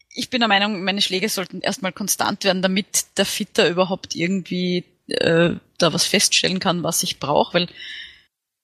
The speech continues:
wenn, wenn, wenn ich nicht wirklich halbwegs konstant immer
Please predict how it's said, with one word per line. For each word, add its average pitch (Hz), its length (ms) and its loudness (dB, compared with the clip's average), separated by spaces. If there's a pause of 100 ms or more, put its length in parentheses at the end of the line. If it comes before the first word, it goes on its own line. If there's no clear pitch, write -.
(160)
wenn, 151 380 0
wenn, 156 260 4
wenn 180 100 6
ich 190 120 4
nicht 208 220 2
wirklich - 560 2
halbwegs - 380 -2
konstant - 540 -6
immer 190 420 0